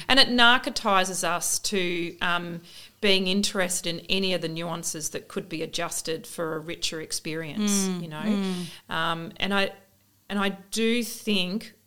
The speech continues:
Speaker 1: that the kids are starting to call bullshit on it.
Speaker 2: Yeah, I agree.
Speaker 1: Because the incidence of mental health,
Speaker 2: Mm-hmm.
Speaker 1: the incidence of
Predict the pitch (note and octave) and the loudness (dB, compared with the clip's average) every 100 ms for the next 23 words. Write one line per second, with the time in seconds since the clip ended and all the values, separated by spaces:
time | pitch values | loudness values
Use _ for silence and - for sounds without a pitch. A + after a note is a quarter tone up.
0 | _ - F#3+ F3 - F3+ - G#3 F#3 F3 | _ -8 -2 -2 -4 -10 -4 0 0 0
1 | - - E3 F3 E3+ - - F#3+ F3 F3 | -4 -4 -6 -6 -10 -10 -2 0 -2 -4
2 | F#3+ E3+ E3 E3+ - D3+ D3+ - - G3+ | -4 -4 -4 -4 -2 -4 -6 -2 0 2
3 | F#3+ F3+ F3 F3+ F#3+ F3+ - A#3 F#3 F#3 | 2 0 -2 -2 -4 0 6 8 8 6
4 | A3+ - - _ - G3+ G#3 G#3 G3+ G3+ | 2 -2 -6 _ -20 -2 2 2 0 -4
5 | - - - A3+ B3 - B3 G3 F3+ G3 | -10 -14 -2 2 2 2 0 0 0 0
6 | F3+ F3 F3 F#3 G3 G3+ F3+ - D#3+ D#3+ | -2 -2 -4 -2 -2 -2 -4 -2 -2 -2
7 | - G3+ G3 F#3 F#3 F#3 G3 F3+ G3+ G#3 | -2 0 2 2 0 0 0 4 4 4
8 | B3 G#3+ G3+ F#3+ - F#3 F3 F3 E3+ | 4 2 2 0 0 2 2 2 -2